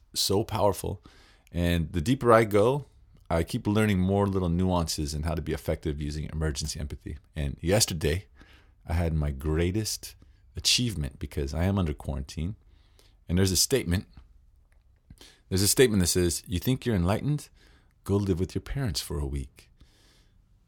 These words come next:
We'll see how enlightened you are." Well, I am back with the family, spending time around family, um, while this process goes on, 'cause I, I wanted to get out of the city.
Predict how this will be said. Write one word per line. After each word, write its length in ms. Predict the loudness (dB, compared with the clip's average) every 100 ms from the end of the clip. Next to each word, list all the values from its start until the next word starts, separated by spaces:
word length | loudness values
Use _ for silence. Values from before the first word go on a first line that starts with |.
| _ -6
We'll 120 | -4
see 140 | -2 0
how 160 | 0
enlightened 420 | 0 -2 -4 -6
you 160 | -4 -4
are." 220 | -6 -10 _ _ _ _ 0
Well, 320 | 0 0 -4 _ _ _ _ 0
I 360 | 2 4 2
am 320 | 0 0 0 -2
back 320 | 0 0 0
with 120 | -4
the 60 | -4
family, 600 | 0 2 2 0 -2 -6
spending 320 | -10 -2 -2 0
time 320 | 0 0 0
around 240 | 0 -2
family, 420 | -2 -2 -2 -4 -8 -18 -10
um, 500 | -6 -4 -6 -8 -12 -20 _ -4
while 220 | 0 0
this 300 | 0 -4 -8 -14 -2
process 360 | 2 2 -2
goes 240 | -2 -2 0
on, 260 | -2 -4 -8 -20 -20 -20 _
'cause 220 | -12 -6
I, 160 | -6 -6 -12
I 140 | -6 -2
wanted 300 | 0 0 -2
to 180 | -4 -2
get 180 | 0
out 120 | 0 -2
of 60 |
the 60 | -2
city. 460 | -2 -2 -2 -6